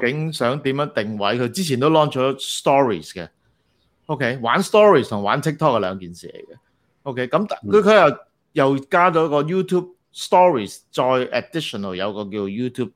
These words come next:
Speaker 1: Shorts。佢呢兩個之間嘅定位點樣分呢？我，我，我呢個唔係好肯定嘅。呃，因為其實，呃，大家都知道，譬如I G Stories 都係原本係照抄 Snapchat 啦，噉啊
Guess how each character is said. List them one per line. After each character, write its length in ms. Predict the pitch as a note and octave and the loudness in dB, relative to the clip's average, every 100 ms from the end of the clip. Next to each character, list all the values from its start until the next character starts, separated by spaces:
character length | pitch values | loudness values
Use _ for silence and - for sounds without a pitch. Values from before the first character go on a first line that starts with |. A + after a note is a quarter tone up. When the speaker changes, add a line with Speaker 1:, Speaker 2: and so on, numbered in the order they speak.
| - | -16
Speaker 1:
Shorts。 720 | - - C3 F#2+ - - - _ - - _ | -10 -4 -2 -2 -4 -18 -18 _ -20 -20 _
佢 160 | E3 G#3 | 0 2
呢 160 | B3+ | 4
兩 200 | G3 D3 | 4 6
個 120 | D#3 | 4
之 160 | D#3 F3 | 2 0
間 120 | F3+ | 2
嘅 80 | D#3+ A#2+ | 2 0
定 100 | A#2 | -2
位 120 | A#2+ | -2
點 140 | B2+ C3 | -2 -4
樣 120 | C3+ | -4
分 280 | D3 C#3 C#3 | -4 -2 -2
呢？ 140 | C3+ | -2
我， 80 | A2 - | -2 -4
我， 300 | - A#2+ - D3+ - | -2 -2 -2 -6 -2
我 200 | B2+ F3 | 0 2
呢 60 | |
個 100 | G3 | 2
唔 60 | A#2 | 2
係 300 | G#2 G2 B2+ | 0 -2 -4
好 80 | A#2 | -6
肯 200 | G2+ A2 | -8 -8
定 100 | F#2 D#2 | -8 -10
嘅。 100 | D2+ _ _ _ _ | -20 _ _ _ _
呃， 180 | A#2+ B2 | -2 2
因 100 | G3+ | 4
為 120 | E3 | 4
其 100 | B2+ | 0
實， 140 | A2 A2 | -4 -6
呃， 260 | A2+ G#2+ G#2 - _ | -6 -4 -6 -10 _
大 140 | - B2 | -4 0
家 140 | F3 | 2
都 100 | F3+ | 2
知 160 | E3+ D#3+ | 2 2
道， 80 | B2+ | 2
譬 140 | A#2+ | 0
如 40 | |
I 160 | A2 D#3 | 0 0
G 500 | D#3 D#3 D#3 D3+ D3+ - - - _ _ _ _ _ | 0 0 0 -2 -4 -12 -20 -20 _ _ _ _ _
Stories 560 | - - D#3 C#3+ G2 - | -4 2 4 4 0 0
都 80 | C3+ | 0
係 160 | A2+ - _ _ _ _ - _ _ _ _ _ | 0 -6 _ _ _ _ -20 _ _ _ _ _
原 280 | - B2+ A2+ | -12 -10 -4
本 120 | C3 | 2
係 180 | F#3 E3 | 4 2
照 240 | B2+ C#3+ C#3 | 2 0 0
抄 300 | D#3+ D#3+ D#3 | 2 2 2
Snapchat 480 | D#3 D3 B2 C#3+ | -2 -4 0 0
啦， 280 | B2+ A#2+ F#2+ | 0 -2 -6
噉 60 | |
啊 40 | - | -10